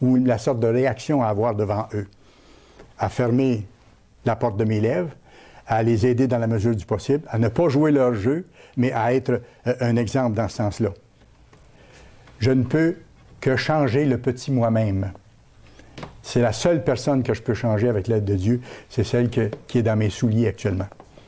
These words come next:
C'est la seule personne au monde que je peux, euh, changer.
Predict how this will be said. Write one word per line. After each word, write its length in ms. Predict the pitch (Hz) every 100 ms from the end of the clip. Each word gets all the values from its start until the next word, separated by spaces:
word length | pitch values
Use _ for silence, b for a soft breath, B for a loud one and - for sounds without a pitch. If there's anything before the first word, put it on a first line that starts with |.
| -
C'est 140 | - 113
la 100 | 98
seule 280 | 160 143
personne 360 | 123 113 - 120
au 60 | 107
monde 280 | 113 117
que 100 | -
je 100 | -
peux, 180 | 131 117 - B B 101
euh, 100 | - -
changer. 440 | - 110 101